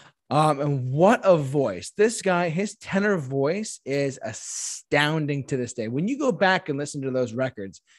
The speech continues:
you go back and listen to those Journey records, those solo, um, those solo records of Steve Perry that he did, Street Talkin', I believe was another one that I, I, I forget the name off the top of my head. But he, he, he, what a legendary voice. Like Fred,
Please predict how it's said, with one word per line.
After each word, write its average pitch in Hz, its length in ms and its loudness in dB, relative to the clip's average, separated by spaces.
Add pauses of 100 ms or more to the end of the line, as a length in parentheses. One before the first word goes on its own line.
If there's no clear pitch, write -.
(100)
you 202 140 0
go 214 100 8
back 175 300 4
and 165 100 0
listen 160 220 -4
to 156 80 -2
those 143 260 0
Journey 139 320 -4
records, 101 380 -8
those 131 240 -10
solo, 135 520 -2 (400)
um, 110 340 -4 (320)
those 151 300 2
solo 170 360 4
records 135 520 -4 (440)
of 151 420 2 (160)
Steve 139 400 -6
Perry 120 300 -2
that 120 100 -4
he 127 120 -4
did, 127 180 -6
Street 139 320 -6
Talkin', 127 360 -4
I 117 80 -6
believe 127 220 -6
was 117 140 -8
another 123 160 -2
one 117 140 -2
that 107 220 -6
I, 120 40 -4
I, 110 240 -4
I - 20 -4
forget 123 480 0
the 127 80 6
name 117 180 2
off 107 120 0
the 107 80 -4
top - 0 -
of 92 60 -4
my 104 80 -2
head. 95 140 -4 (440)
But 151 260 6 (440)
he, 156 200 0
he, 175 200 0
he, 185 440 -2 (380)
what 196 460 4 (100)
a 147 200 4
legendary 156 1200 6
voice. 107 300 -8
Like 123 100 -6
Fred, 165 460 2